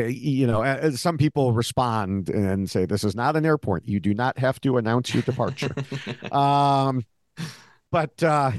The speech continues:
Speaker 1: yeah, I had, uh, the funny thing is, I had said, "I'm done with this discussion. You're not listening."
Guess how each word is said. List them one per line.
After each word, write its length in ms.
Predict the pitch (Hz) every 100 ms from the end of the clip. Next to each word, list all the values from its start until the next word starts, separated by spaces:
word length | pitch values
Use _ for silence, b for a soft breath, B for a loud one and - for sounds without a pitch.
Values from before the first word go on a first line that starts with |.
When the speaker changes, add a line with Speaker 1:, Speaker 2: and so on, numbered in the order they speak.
| 117 _ B B B -
Speaker 1:
yeah, 160 | 208 180
I 140 | 233
had, 120 | 233
uh, 120 | 190
the 140 | 180 165
funny 280 | 202 233 220
thing 160 | 156
is, 240 | 170 165 120
I 160 | 139
had 180 | 139 -
said, 460 | - 139 139 139 123
"I'm 200 | 127 123
done 240 | 135 139
with 100 | 123
this 160 | 127 110
discussion. 540 | - - 135 120 110
You're 160 | 113 117
not 200 | 113 104
listening." 460 | 127 - 78 65